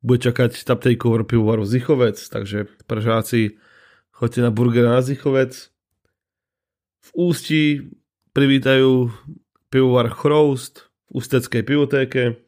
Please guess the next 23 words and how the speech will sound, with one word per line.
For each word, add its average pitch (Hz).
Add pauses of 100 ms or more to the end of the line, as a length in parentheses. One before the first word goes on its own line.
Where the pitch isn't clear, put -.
(120)
a 135
to 123
je -
koniec 113 (400)
víkendových 113
plánov. 127 (720)
V 143
Novom 175
Týždni 160
potom 143
v 131
útorok 139 (160)
môžete 127
zavítať 127
napríklad 120
do 120
Olomouca, 131 (640)
kde 123
bude 123
tap 120
takeover 120 (160)
dvoch 131
pivovarov 127